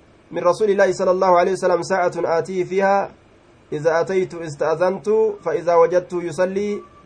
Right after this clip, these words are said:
فصبح دخلت، وإذا وجدت فارغا أذن لي." ورواه من حديث أبي بكر بن عياش من ع-، عن مغيرة بلفظ فتنحنح بدل فصبح.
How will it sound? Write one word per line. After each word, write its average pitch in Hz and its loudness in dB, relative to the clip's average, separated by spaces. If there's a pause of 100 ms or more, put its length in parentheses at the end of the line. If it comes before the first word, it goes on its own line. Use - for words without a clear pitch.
(440)
فصبح 170 0
دخلت، 165 0
وإذا 165 0
وجدت 175 2
فارغا 185 0 (120)
أذن 170 0
لي." 156 -2 (580)
ورواه 170 4
من 180 2
حديث 175 -2
أبي 175 -2
بكر 180 -4
بن 185 0
عياش 175 0 (440)
من 151 -4 (460)
ع-، 143 2
عن 175 4
مغيرة 180 2
بلفظ 180 -2 (260)
فتنحنح 165 0
بدل 151 0
فصبح. 156 -2